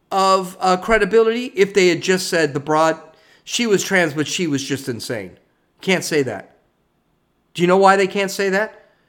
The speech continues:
Because already people who see this trans movement think these people are insane. And people like me would sit back and say, "Well, all you guys that think you're girls are pretty much insane." So they can't say she was insane. And she was.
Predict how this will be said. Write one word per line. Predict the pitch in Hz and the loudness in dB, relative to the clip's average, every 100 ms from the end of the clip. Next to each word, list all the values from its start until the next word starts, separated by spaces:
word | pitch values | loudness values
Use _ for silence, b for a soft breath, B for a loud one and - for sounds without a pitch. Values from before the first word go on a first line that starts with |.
| _ _ - | _ _ -12
Because | 147 175 139 - _ - | -8 -6 -8 -10 _ -4
already | 151 151 170 160 | -2 0 0 -2
people | - 175 147 143 131 | -6 -10 -8 -6 -6
who | 139 127 | -8 -8
see | - 151 | -6 -6
this | 143 143 | -6 -8
trans | - 151 139 135 | -8 -6 -6 -6
movement | 139 139 147 - | -6 -6 -6 -6
think | 147 135 | -8 -8
these | 131 - | -10 -8
people | 135 135 120 | -8 -8 -10
are | 107 110 | -8 -10
insane. | 107 - 107 90 _ _ _ _ b b b b b b | -12 -14 -14 -16 _ _ _ _ b b b b b b
And | 151 139 | -2 -2
people | 185 - 165 | -6 -6 -2
like | 147 139 135 | 0 0 0
me | 147 135 | -2 -2
would | 131 123 | -2 -6
sit | - 143 - | -4 -4 -2
back | 131 123 | -4 -2
and | 123 | -8
say, | - 123 123 | -6 -6 -6
"Well, | 139 127 117 - | -4 -4 -4 -8
all | 135 170 | -2 -2
you | 165 127 | -2 -4
guys | 123 113 104 - | -4 -4 -6 -8
that | 113 - | -10 -8
think | 117 117 | -8 -6
you're | 107 | -8
girls | 117 104 95 90 - _ _ _ _ - | -8 -8 -8 -10 -14 _ _ _ _ -6
are | 120 | -6
pretty | - 127 110 | -4 -4 -4
much | 107 101 - | -6 -10 -10
insane." | 101 92 104 92 85 _ _ _ _ _ _ _ _ _ _ _ _ _ _ _ _ _ _ _ _ - | -14 -14 -14 -16 -20 _ _ _ _ _ _ _ _ _ _ _ _ _ _ _ _ _ _ _ _ -12
So | - 139 | -4 -2
they | 127 | -2
can't | - 156 156 | -6 -4 -4
say | 156 - 147 127 | -6 -6 -2 -2
she | 113 - 117 | -4 -10 -10
was | 110 104 | -12 -14
insane. | 95 - | -16 -10
And | 185 | -6
she | 247 | -4
was. | 147 98 - | -4 -6 -10